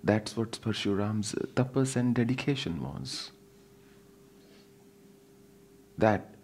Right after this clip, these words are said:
they became immortal not in their bodies per se, but in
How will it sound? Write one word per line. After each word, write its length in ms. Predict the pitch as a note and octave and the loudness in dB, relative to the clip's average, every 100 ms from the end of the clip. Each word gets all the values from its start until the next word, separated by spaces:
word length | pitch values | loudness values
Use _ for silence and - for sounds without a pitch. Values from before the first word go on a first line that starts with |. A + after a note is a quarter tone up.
| - | -14
they 140 | A2+ C#3 | 2 6
became 440 | C3+ C3+ F3+ F#3 - | 8 8 6 6 8
immortal 640 | F#3 E3 A2 - A#2 A#2 - - - | 8 8 4 2 0 0 -4 -12 6
not 480 | B2+ A#2 C#3+ B2 - - - - - - | 8 8 6 2 -4 -18 -20 -20 -4 4
in 200 | A2+ G#2+ | 6 8
their 180 | G2 | 6
bodies 580 | G2 F2 G2 - - D2 | 4 2 2 0 -2 -4
per 220 | - A#1+ | -8 -8
se, 540 | - - - - - - - - - - - - - - - - - - - - - - - | -6 -8 -10 -12 -16 -20 -20 -20 -20 -20 -20 -20 -20 -20 -20 -20 -20 -20 -20 -20 -20 -20 0
but 120 | G#2 G#2 | 4 4
in 400 | G2+ G2 G2 | 4 2 -2